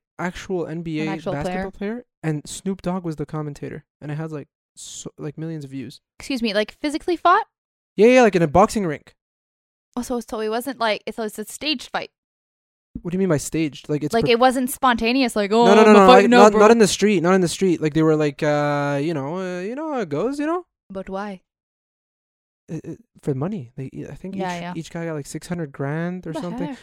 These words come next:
Speaker 1: Yeah, it's crazy, and it's pay-per-view and everything. But yeah,
Speaker 2: Mm.
Speaker 1: that was funny. It just reminded me of Snoop Dogg. He, uh, I haven't seen the footage yet, but apparently he's hilarious. Uh, oh, yo, another thing about Snoop Dogg. Sorry, what about <laughs> If you guys haven't seen Snoop Dogg's,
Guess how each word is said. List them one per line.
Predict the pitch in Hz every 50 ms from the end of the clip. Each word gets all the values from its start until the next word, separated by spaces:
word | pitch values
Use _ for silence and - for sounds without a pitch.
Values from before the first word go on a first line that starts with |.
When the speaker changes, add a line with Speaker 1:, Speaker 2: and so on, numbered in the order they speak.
| _ -
Speaker 1:
Yeah, | 180 175
it's | 170 -
crazy, | - 190 196 180 170
and | 151 151
it's | -
pay-per-view | - - 156 156 - 185 175 170 185 190
and | 185 185
everything. | 185 185 185 - 196 185 - - - - -
But | 202 202
yeah, | 190 202
Speaker 2:
Mm. | 196
Speaker 1:
that | 185
was | 196 196 185
funny. | - 190 180 165 156
It | 151 143
just | 139 156 147 -
reminded | 165 147 147 147 143
me | 135 131
of | 127
Snoop | - - - 147 143 139
Dogg. | 143 139 135 135 131
He, | 131 -
uh, | - 143 - - 165 - -
I | 165 165
haven't | 151 147 170 175 196 196 180 -
seen | - - - 180 185 190
the | 185 165 143
footage | - - 160 170 185 196
yet, | 208 208 165
but | - 156
apparently | 151 143 - 156 160 165
he's | 156 139 - _ _ _ _ _ - 143
hilarious. | 107 135 143 143 143 147 151 156 151 143 135 135 127 123 - - - _ _ _ _ _ _ _ _ _ _ _ _ _ _ _ _ -
Uh, | - - - -
oh, | 233 220
yo, | 226 233 214 -
another | 185 202 262 330 370
thing | 359 339 311
about | 254 247 233 -
Snoop | - 254 233 208
Dogg. | 214 - - 180
Sorry, | - 226 190 175
what | 190 240 247 240 -
about | - - - 698
<laughs> | 679 659 605 _ _ _ _ _ - - - -
If | 180 185
you | 233
guys | 277 339 349
haven't | 302 302 285 285 262
seen | 226 - - 254 254
Snoop | 240 - 214 220 214 190
Dogg's, | 220 220 220 214 190 -